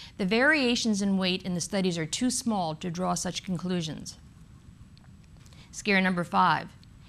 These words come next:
nitrites in cured meat cause lung disease. Baloney.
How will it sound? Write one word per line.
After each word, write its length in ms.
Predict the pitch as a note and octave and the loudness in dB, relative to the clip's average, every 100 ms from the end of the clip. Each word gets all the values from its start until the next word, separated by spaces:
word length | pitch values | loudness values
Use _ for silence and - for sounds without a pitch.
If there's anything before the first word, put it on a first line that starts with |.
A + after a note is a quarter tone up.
| - - - | -20 -16 -2
nitrites 640 | G3+ A#3+ B3+ C4+ B3 B3 | 2 2 2 4 4 2
in 100 | F3+ | -6
cured 400 | D#3 - G#3 G3+ | -6 -2 -2 0
meat 220 | F#3+ F#3 - | 0 -4 -4
cause 320 | F#3+ F#3 E3 | -4 -2 0
lung 300 | E3 F#3 F#3+ | 2 4 4
disease. 600 | E3 D3+ C#3+ C3+ - - - - - - | 4 0 -4 -6 -10 -14 -20 -20 -14 2
Baloney. 600 | G3+ F3 E3+ E3 D3+ | 4 6 4 2 0